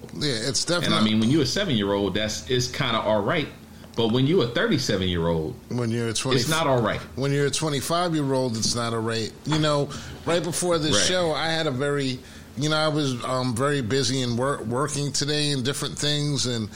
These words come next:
Speaker 1: you know, when I do that, I don't turn my T V on. I don't watch the news and everything. I'm not checking Facebook or Instagram and none of that.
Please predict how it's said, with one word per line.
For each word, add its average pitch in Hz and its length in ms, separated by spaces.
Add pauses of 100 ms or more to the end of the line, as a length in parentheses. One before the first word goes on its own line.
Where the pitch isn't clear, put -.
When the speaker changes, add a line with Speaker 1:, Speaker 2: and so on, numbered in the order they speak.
(400)
Speaker 1:
you 151 160
know, 151 140
when 147 160
I 165 100
do 165 240
that, 139 220
I 135 100
don't 160 180
turn 151 260
my 143 120
T 156 240
V 143 220
on. 143 240
I 139 80
don't 151 180
watch 120 320
the 139 100
news 131 520
and 131 100
everything. 131 500
I'm 120 120
not 120 180
checking 131 340
Facebook 127 800
or 110 180
Instagram 123 760
and 120 80
none 123 160
of 123 60
that. 120 260